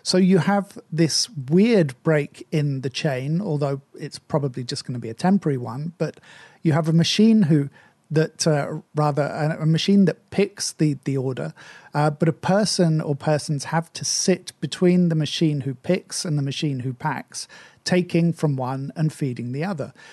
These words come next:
So the joke we made at the time was that humans have become slaves to the machine. You literally have to meet an inhuman standard because the machines can operate tirelessly twenty-four hours a day.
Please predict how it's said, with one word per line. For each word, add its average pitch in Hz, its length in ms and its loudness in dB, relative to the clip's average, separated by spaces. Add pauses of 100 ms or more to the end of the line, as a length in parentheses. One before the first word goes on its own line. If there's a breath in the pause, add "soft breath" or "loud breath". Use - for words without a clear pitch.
(160 loud breath)
So 180 240 2
the 165 140 2
joke 208 360 2
we 208 80 4
made 160 280 4
at - 100 -8
the 139 80 -4
time 143 380 -2
was 135 240 -4
that - 200 -6
humans 175 640 4
have 147 220 -4
become 135 480 -6 (240 soft breath)
slaves 131 800 -4
to 131 220 -4
the 120 100 -8
machine. 135 560 -2 (420 loud breath)
You 165 240 6
literally 160 680 0
have - 300 -6
to - 120 -4
meet 139 340 -6
an 156 100 -2
inhuman 156 560 2
standard 151 560 0
because 143 440 -6 (140)
the 151 60 -4
machines 175 500 0
can 151 180 -6
operate 131 480 -8
tirelessly 139 720 -2 (400 loud breath)
twenty-four 147 600 -2
hours 117 260 -8
a 131 60 -12
day. 110 360 -8